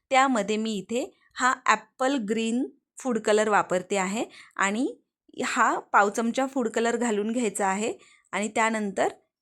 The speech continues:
इथे आपल्याला याच्यामध्ये बाकीचे जे भजी, अ, राहिलेले आहेत, ते भजी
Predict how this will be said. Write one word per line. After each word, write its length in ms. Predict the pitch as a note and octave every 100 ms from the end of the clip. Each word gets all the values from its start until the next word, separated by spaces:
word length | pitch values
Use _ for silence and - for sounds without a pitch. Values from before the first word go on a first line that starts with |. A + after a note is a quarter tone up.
| _ -
इथे 500 | A3+ A#3+ B3 G#4 -
आपल्याला 460 | G3+ G#3+ G3+ A#3 F#4+ - _
याच्यामध्ये 500 | A3 A3 A#3 A3 A3
बाकीचे 460 | B3+ G3 - G#3 A#3
जे 140 | A3
भजी, 440 | B3 A#3+ F#3+ F#3+ G#3 _ _ _ _ _
अ, 340 | - F#3+ F#3+ G3+
राहिलेले 380 | B3 G#3 G#3
आहेत, 240 | F#3+ G3 A3+ B3
ते 60 |
भजी 400 | A#3+ A#3 G#3 B3